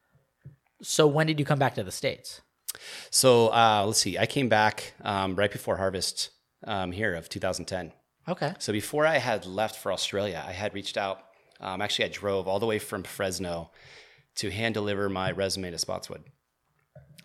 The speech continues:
Speaker 2: And, um, about halfway back, I get a call from them on my, halfway back on my drive. And they said, "Hey, let's talk. Um, you know, no one's ever delivered a, a resume to us before. Let's, you must be passionate about working here." And I said, "Well, I'm actually hopping on a plane, uh, pretty soon to Australia. So can we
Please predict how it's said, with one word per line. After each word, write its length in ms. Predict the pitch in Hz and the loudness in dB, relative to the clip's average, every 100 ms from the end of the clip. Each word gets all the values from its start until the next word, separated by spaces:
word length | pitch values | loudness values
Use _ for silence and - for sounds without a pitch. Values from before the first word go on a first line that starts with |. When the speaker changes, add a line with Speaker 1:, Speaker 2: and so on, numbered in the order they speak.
| - - - 92 | -20 -20 -12 -6
Speaker 2:
And, 500 | 92 95 90 90 - - - - | -2 -2 -2 -4 -4 -6 -12 -8
um, 440 | 95 98 92 95 - | -2 -2 -2 -4 -2
about 200 | 101 92 | -2 2
halfway 400 | 135 117 123 101 | 2 2 0 2
back, 300 | 107 107 98 | 4 4 2
I 40 | |
get 140 | 92 | -4
a 20 | - | -6
call 200 | 101 101 | -2 -2
from 180 | 101 | -2
them 300 | 90 82 87 - - - | -8 -8 -10 -14 -20 -14
on 100 | 92 | -10
my, 80 | 85 | -10
halfway 340 | 87 98 - | -6 -6 -4
back 200 | 95 95 87 | -2 -2 -4
on 40 | |
my 80 | 80 | -6
drive. 380 | 95 95 90 - - - - - | 0 0 0 -8 -20 -20 -18 -6
And 100 | 92 | -4
they 60 | |
said, 140 | 98 107 | 0 0
"Hey, 80 | 113 | 0
let's 200 | 104 - | -2 -2
talk. 360 | 113 101 - - - | 0 0 -2 -14 -14
Um, 440 | 90 90 87 82 - | -10 -8 -10 -14 -12
you 80 | |
know, 120 | 92 92 | -8 -6
no 120 | 98 | -2
one's 160 | 104 98 | -2 -2
ever 120 | 90 | -4
delivered 320 | 95 98 95 | -6 -6 -6
a, 120 | 85 - | -8 -10
a 60 | 101 | -6
resume 340 | 104 101 135 | -4 -2 -4
to 140 | - | -6
us 60 | 107 | -8
before. 360 | - - 113 98 | -8 -2 0 0
Let's, 340 | 98 - - - | 0 -2 -4 -6
you 80 | 104 | -6
must 140 | 92 | -6
be 60 | 95 | -2
passionate 340 | 104 95 101 | -2 -2 -4
about 140 | 85 90 | -6 -4
working 220 | 104 92 | -4 -6
here." 160 | 80 - - - - - - | -8 -12 -20 -20 -20 -20 -6
And 60 | 101 | -2
I 40 | |
said, 140 | 117 | 2
"Well, 100 | 104 | 4
I'm 100 | 104 | 6
actually 220 | 110 - 107 | 4 2 2
hopping 220 | 110 110 | 2 2
on 100 | 98 | -4
a 20 | |
plane, 520 | 104 104 101 98 95 107 | -4 -2 -2 -4 -8 -10
uh, 160 | 95 | -8
pretty 180 | - 95 | -8 -8
soon 260 | - 101 92 | -8 -8 -6
to 80 | 82 | -8
Australia. 440 | - 131 135 135 | -6 -4 -2 -2
So 140 | - 98 | -4 -6
can 140 | 98 | -6
we 220 | 95 92 | -6 -8